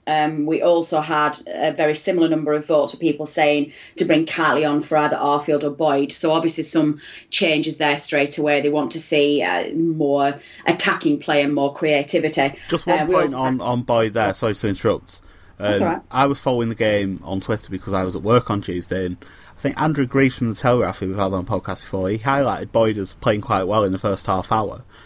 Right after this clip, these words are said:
Speaker 2: Then at half time, there was just a slew of tweets slagging him off because he had that one half chance that he snatched at because it was on his wrong foot. So just,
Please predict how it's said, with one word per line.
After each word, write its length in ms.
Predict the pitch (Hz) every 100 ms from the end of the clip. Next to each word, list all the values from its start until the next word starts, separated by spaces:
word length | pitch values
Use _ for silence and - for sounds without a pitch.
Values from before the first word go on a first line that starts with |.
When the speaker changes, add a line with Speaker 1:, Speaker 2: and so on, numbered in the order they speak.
| - -
Speaker 2:
Then 100 | 113
at 80 | 92
half 240 | 143 147
time, 400 | - 143 90 87
there 120 | 90
was 120 | 110
just 240 | - - 120
a 60 |
slew 480 | - - 180 208 156
of 80 | 113
tweets 300 | - 151 -
slagging 420 | - 131 113 101
him 80 | 120
off 200 | 143 -
because 220 | 104 113
he 80 | 110
had 140 | 107
that 160 | 107 73
one 180 | 110 104
half 240 | 110 104
chance 300 | - 120 117
that 80 | -
he 80 | -
snatched 320 | 120 - -
at 100 | 80
because 220 | 98 98
it 60 | 76
was 100 | 92
on 120 | 101
his 120 | 90
wrong 140 | 101 95
foot. 280 | 107 95 -
So 240 | 90 90 - - - - -
just, 260 | - -